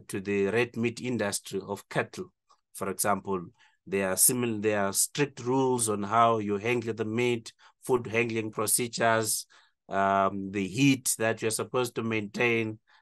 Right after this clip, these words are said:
and so forth, and other storage, uh, uh, requirements that are there. So, uh, but also we see that the products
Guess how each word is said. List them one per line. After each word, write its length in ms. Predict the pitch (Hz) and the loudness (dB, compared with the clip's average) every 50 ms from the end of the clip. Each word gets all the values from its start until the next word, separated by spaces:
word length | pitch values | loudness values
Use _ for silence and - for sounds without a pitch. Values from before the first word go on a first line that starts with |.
| _ - | _ -6
and 160 | 101 98 101 | -4 0 2
so 140 | - 120 113 | 2 2 2
forth, 260 | - 120 117 110 - 110 | 2 0 0 0 0 -2
and 160 | 104 101 101 | -2 -2 0
other 240 | 120 120 113 110 104 | 0 2 2 2 0
storage, 560 | - - - 113 110 113 110 101 101 - - | 0 0 2 0 2 2 2 0 -2 -6 -6
uh, 40 | 101 | -4
uh, 640 | 101 98 95 95 90 90 92 92 92 92 95 95 98 | -2 -2 -2 -2 -4 -4 -6 -6 -4 -6 -6 -6 -8
requirements 680 | 104 101 - - - 113 107 101 101 98 95 92 - - | -8 -6 2 6 6 8 8 6 4 0 -2 -2 -4 -2
that 140 | - 101 101 | -2 -2 -2
are 120 | 104 98 | -2 -2
there. 160 | 90 104 92 85 - _ - - - - - - | -2 -2 -4 -4 -6 _ -20 -20 -20 -10 0 4
So, 320 | - 160 143 139 - _ _ _ _ _ _ _ _ _ _ _ _ _ _ _ - - | 6 8 8 6 4 _ _ _ _ _ _ _ _ _ _ _ _ _ _ _ -6 0
uh, 120 | 147 139 131 | 2 2 4
but 220 | - 139 139 - - | 4 4 2 4 8
also 420 | 185 196 202 - 190 175 156 - - | 8 8 10 10 6 6 4 2 0
we 140 | 120 131 127 | -4 0 2
see 200 | - - 170 165 | 2 2 4 4
that 300 | 147 139 135 - - 120 | 4 2 2 2 -4 -4
the 300 | 127 123 123 120 113 - _ _ - | -4 -2 -2 -2 -4 -6 _ _ 0
products 680 | - 185 185 185 - 113 92 - - - - - - | 4 4 6 6 4 0 -2 -2 -6 -6 -4 -4 -4